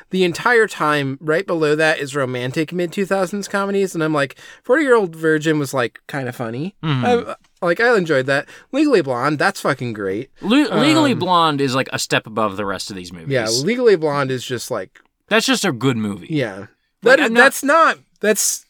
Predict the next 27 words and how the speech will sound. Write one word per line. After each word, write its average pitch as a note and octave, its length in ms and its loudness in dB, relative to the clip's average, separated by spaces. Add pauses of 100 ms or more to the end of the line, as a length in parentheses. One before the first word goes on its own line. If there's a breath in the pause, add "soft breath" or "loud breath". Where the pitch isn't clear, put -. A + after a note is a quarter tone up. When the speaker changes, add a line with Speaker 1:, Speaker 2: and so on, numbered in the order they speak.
Speaker 1:
that A#3 200 4
is G3+ 200 0
mid F#3+ 280 0
two A3 160 -2
thousands D#3 500 0
in C#3+ 100 -8
terms C3+ 300 -6
of A2 400 -10
Speaker 2:
Yeah. D#3 460 -2 (260 soft breath)
Like, F#3+ 240 2
like, - 260 -2 (180)
School E4 440 2
of A3+ 80 -4
Rock E3+ 400 4
is E3+ 240 -6
like, D#3+ 320 -2 (480)
"Oh, G4 140 2
you G4 120 -2
Speaker 1:
I - 20 0
Speaker 2:
know, - 80 2
Speaker 1:
guess - 100 4
Speaker 2:
at C#4+ 60 0
Speaker 1:
it's F#3 80 -4
Speaker 2:
school" D#3+ 120 4
Speaker 1:
early D#3+ 180 6
two C3 140 -8
thousands. G2+ 640 -12